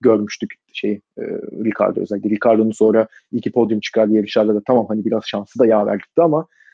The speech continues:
hani, e, o tarz yerlerde Ricardo'nun öne çıkabileceğini gördük. Ocon bile hatta fena performans göstermiyor o, o tarz yerlerde. Belçika'da bir Albon'u geçişi var mesela. O şey, Oruj mu deniyordu? O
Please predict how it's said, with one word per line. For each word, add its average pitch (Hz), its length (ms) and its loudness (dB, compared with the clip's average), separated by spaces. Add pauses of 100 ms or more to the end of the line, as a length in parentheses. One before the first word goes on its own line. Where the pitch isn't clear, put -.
(160)
hani, 107 180 -4
e, - 320 -10 (220)
o 135 160 0
tarz 127 240 2
yerlerde 123 320 4
Ricardo'nun 123 460 -2
öne 120 180 -4
çıkabileceğini 123 500 -6
gördük. 110 300 -8
Ocon 127 300 0
bile 113 120 0
hatta 117 420 0 (240)
fena 117 220 0
performans 110 540 -2
göstermiyor 107 500 -2
o, 95 100 -8 (120)
o 104 160 -4 (140)
tarz 95 180 -6
yerlerde. 95 380 -4 (100)
Belçika'da 113 520 2
bir 113 160 0 (100)
Albon'u 117 380 2
geçişi 117 300 -2
var 101 160 2
mesela. 127 300 -6 (440)
O 87 220 -10
şey, 101 220 -6 (360)
Oruj 127 440 4
mu 135 120 -2
deniyordu? 110 320 0
O 110 260 0